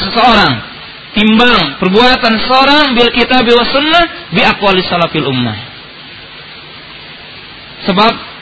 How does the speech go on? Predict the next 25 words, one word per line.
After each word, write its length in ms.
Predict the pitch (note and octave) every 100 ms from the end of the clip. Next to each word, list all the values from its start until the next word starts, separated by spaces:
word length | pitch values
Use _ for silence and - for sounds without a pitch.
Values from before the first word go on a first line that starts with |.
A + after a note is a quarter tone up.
| - - -
yu'raful 520 | F3 B3+ G3 F#3 F#3
rijal, 400 | E3+ D#3 F3+ G#3+ C4 - - - - - -
yu'raful 480 | F3+ A3+ F#3 F#3 F#3
haq, 280 | E3+ A3+ B3+ - - - - -
ya, 120 | B2 A2+ - - -
yu'raful 480 | A3+ G#3+ G3 G3 F#3+
rijal 400 | F3 G3 G#3 F3
bil 160 | D#3+
haq. 180 | F3 D#3 - - - - - - - - - - - - B2+
Jadi 80 |
artinya 320 | C#3 D3+ G3+ A3
mengenal 400 | G3 F#3 F#3+ G3 F#3
orang 240 | F#3+ G#3 F#3+
itu 160 | G3+
dengan 320 | F3 E3+ E3+
hak 320 | D#3+ B3+ C4+ G#3+
yang 160 | F#3
disampaikannya 800 | F3+ F3 E3 D#3+ D#3 E3+ D#3 C3+ A2 A#2+ - - - - - - - -
dan 160 | D3
bukan 480 | D3 F#3+ F#3 D#3+ C#3
berkaitan 480 | C3+ E3+ F3+ D#3 C3+ A2 - - - - - - - -
dengan 240 | D3+ D3
hal-hal 320 | E3+ E3+ D#3+
yang 240 | D#3 D3+ B2+
tadi. 240 | C#3 B2+